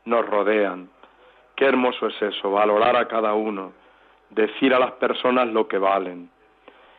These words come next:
Novena palabra, vivir el momento presente. Vivamos cada día como un regalo de Dios, aprovechando el momento presente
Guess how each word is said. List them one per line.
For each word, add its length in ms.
Novena 500
palabra, 580
vivir 720
el 160
momento 480
presente. 720
Vivamos 520
cada 300
día 380
como 240
un 120
regalo 440
de 140
Dios, 360
aprovechando 840
el 80
momento 500
presente 800